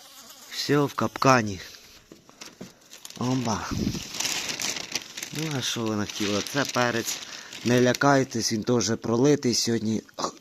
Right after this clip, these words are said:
тщательно. То повстає все. Все буде ровно. Ну, от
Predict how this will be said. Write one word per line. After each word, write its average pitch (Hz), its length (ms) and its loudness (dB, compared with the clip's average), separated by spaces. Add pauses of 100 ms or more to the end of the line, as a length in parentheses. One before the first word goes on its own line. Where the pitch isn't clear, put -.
тщательно. 107 760 2 (920)
То - 120 -4 (300)
повстає 156 720 -2
все. 110 400 -10 (1400)
Все 143 240 -2
буде 135 340 2
ровно. 110 440 2 (1800)
Ну, 202 120 -4
от 170 80 -6